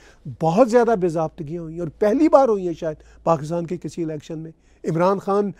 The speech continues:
को जब सीट पे बिठाया था बाजवा ने, तब कोई बेजाब्तगियां नहीं थी। उससे पहले के जो इलेक्शन चले आ रहे हैं, तब कोई बेजाब्तगियां नहीं थी। बेजाब्तगियां अगर हुई हैं, तो दो हज़ार चौबीस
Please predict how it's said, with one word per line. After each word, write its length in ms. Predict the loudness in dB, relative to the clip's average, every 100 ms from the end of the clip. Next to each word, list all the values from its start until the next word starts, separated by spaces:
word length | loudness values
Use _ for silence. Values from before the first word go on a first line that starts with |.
| _ _ -4
को 100 | 0
जब 280 | 2 0 -2
सीट 440 | -8 0 0 4
पे 100 | 2
बिठाया 400 | 2 0 2 0
था 200 | -2 -6
बाजवा 420 | -2 -2 0 -2
ने, 180 | -2 -6 -10 _ _ 2
तब 140 | 2
कोई 260 | 0 -2 -2
बेजाब्तगियां 640 | -6 -6 -8 -8 -8 -8
नहीं 220 | -8 -10
थी। 220 | -12 -16 -16 -20 -10
उससे 260 | -8 -2 -4
पहले 460 | 2 4 4 4
के 100 | 2
जो 160 | 4 6
इलेक्शन 340 | 6 2 -4
चले 260 | 0 2 4
आ 180 | 4 2
रहे 160 | -2
हैं, 80 | -6 -10 _ _
तब 140 | -2 -2
कोई 200 | -6 -6
बेजाब्तगियां 680 | -6 -6 -6 -6 -8 -8
नहीं 220 | -8 -10 -12
थी। 200 | -14 -18 _ _ 0
बेजाब्तगियां 800 | 0 4 2 2 -2 0 2 4
अगर 140 | 2
हुई 300 | 2 0 0
हैं, 180 | -2 -4 _ _
तो 60 | -8
दो 280 | 0 0 0
हज़ार 220 | -2 -4
चौबीस 480 | -4 -6 -4 -8